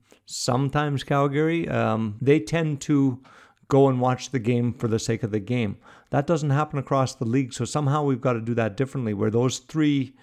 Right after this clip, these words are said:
at least recently, those three teams have been the ones that have been, I guess, much more successful, where other teams are, are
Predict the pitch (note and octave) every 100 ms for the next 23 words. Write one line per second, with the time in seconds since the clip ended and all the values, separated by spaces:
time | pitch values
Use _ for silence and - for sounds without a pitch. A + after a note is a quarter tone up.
0 | - - A2+ A#2+ A#2 - C#3 C#3+ D3+ -
1 | G#2+ B2+ C3+ - C3+ B2+ A#2 - - _
2 | _ _ _ _ - C#3 C3 A#2 B2 A#2+
3 | A#2+ C3 B2 A#2+ G#2+ A#2+ G#2+ - - -
4 | A#2 A#2 A#2 - G#2+ A#2+ A#2+ B2+ A#2+ -
5 | A2 - C#3+ - A#2+ A2 A#2 A2+ A2+ -
6 | A#2+ A2+ A2+ G#2+ - - - _ - A2+
7 | G2+